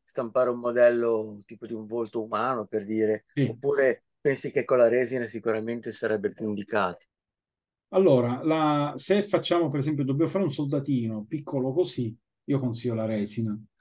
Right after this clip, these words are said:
Speaker 2: Addirittura, eh, su internet si vedono addirittura quelli che fanno le macchine piccole, piccole, piccole, le mettono sulla moneta da un, da un centesimo, eh, ti ve-, tu vedi ste cose microscopiche, queste cose le puoi fare solo e unicamente con la stampante a resina.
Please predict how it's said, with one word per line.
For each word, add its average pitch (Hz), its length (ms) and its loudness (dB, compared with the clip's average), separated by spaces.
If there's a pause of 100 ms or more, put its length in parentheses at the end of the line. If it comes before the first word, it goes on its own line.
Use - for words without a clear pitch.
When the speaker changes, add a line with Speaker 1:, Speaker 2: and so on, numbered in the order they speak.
(120)
Speaker 2:
Addirittura, 131 600 6
eh, 117 140 0
su 120 180 2
internet 139 520 6
si - 160 -4
vedono 127 240 4
addirittura 131 360 0
quelli 151 200 0
che 139 80 -2
fanno 139 240 -2
le 131 80 0
macchine 196 500 -6
piccole, 208 360 -4
piccole, 208 360 -6
piccole, 202 320 -4
le 175 80 -2
mettono 175 280 -2
sulla 190 220 0
moneta 180 380 -2
da 156 160 -2
un, 156 420 2 (320)
da 151 120 -4
un 151 120 2
centesimo, 143 880 0 (280)
eh, 135 600 0
ti 143 140 -4
ve-, 143 160 -4
tu 147 100 -2
vedi 135 580 6
ste 131 220 -6
cose 143 260 -2
microscopiche, 139 840 -2
queste 139 260 -2
cose 139 180 0
le 120 120 0
puoi 120 100 0
fare 120 220 -4
solo 131 420 4
e - 20 4
unicamente 120 520 0
con 117 160 -6
la 110 180 -2
stampante 110 520 -6
a 110 40 -4
resina. 104 500 -6